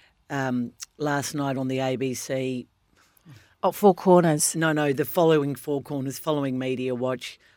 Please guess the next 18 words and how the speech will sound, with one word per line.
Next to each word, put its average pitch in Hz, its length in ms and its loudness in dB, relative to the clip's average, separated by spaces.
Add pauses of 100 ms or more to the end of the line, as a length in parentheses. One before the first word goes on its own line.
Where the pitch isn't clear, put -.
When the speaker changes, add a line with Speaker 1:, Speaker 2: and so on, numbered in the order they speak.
(100)
Speaker 1:
hosted 165 360 0
by 131 340 -2
Patricia 127 520 -12 (160)
Speaker 2:
Karvelas. 175 400 4
Oh, 208 80 10
Q 254 220 6
and 208 100 8
A. 214 40 10
Speaker 1:
Karvelas. 139 520 6 (200)
Speaker 2:
Q 202 200 8
and 175 120 10
A. - 20 10
Speaker 1:
Q 151 160 10
and 139 100 2
A, - 20 -6
thank 170 300 4
you. 131 160 -2 (480)
Um, 185 300 4